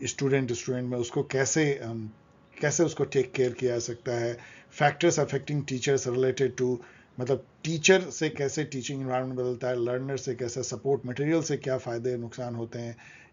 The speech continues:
इंस्ट्रक-, इंस्ट्रक्शनल फैसिलिटीज कैसे अफेक्ट करती है, लर्निंग एनवायरनमेंट और इंस्टीट्यूशन का क्या असर पड़ता है, और method of teaching in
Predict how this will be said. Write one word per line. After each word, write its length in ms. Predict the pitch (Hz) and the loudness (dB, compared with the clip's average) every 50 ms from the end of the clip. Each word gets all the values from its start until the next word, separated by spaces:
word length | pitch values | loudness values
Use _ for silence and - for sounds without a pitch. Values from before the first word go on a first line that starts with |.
| - 143 | -10 -8
इंस्ट्रक-, 520 | 135 127 - - - 143 143 143 143 - | -6 -6 -6 -4 0 0 0 0 -2 -6
इंस्ट्रक्शनल 800 | 127 131 131 135 - - - - 147 147 143 - - 165 165 160 | -8 -6 -6 -6 -6 -6 -2 0 0 0 0 -2 -2 -2 -2 0
फैसिलिटीज 720 | - - 143 131 - 151 139 147 156 147 196 202 180 - | 0 0 0 0 2 2 2 2 2 2 2 2 2 2
कैसे 360 | - 143 135 127 - 147 135 | 0 0 0 2 2 2 2
अफेक्ट 360 | 127 120 - 131 123 - - - | 2 0 0 -4 -6 -4 -4 -4
करती 280 | 120 117 120 117 117 | -4 -2 0 0 0
है, 160 | 117 123 123 | 0 0 0
लर्निंग 440 | 120 120 117 117 120 131 139 135 120 | 0 0 0 -2 -2 -4 -6 -6 -6
एनवायरनमेंट 640 | 113 123 120 127 139 147 156 165 175 170 165 131 - - - - - - _ - | -6 -4 0 6 6 6 6 6 4 0 -2 -4 -6 -10 -20 -20 -20 -20 _ -8
और 160 | 127 120 117 | -6 -6 -4
इंस्टीट्यूशन 480 | 117 113 110 - 120 110 110 113 113 120 | -6 -8 -8 -8 -8 -6 -6 -6 -6 -6
का 140 | 117 113 107 | -6 -8 -8
क्या 200 | 107 - 113 110 | -6 -6 -6 -6
असर 180 | 107 - 110 | -6 -8 -10
पड़ता 320 | 101 - - 107 104 - 117 | -12 -10 -12 -12 -10 -8 -8
है, 60 | 113 | -6
और 100 | 113 113 | -4 0
method 300 | 123 147 156 151 165 170 | 2 2 4 6 6 6
of 140 | 156 151 147 | 6 6 4
teaching 340 | 147 139 131 123 - 139 135 | 4 2 0 2 2 0 0
in 160 | 131 127 | 0 0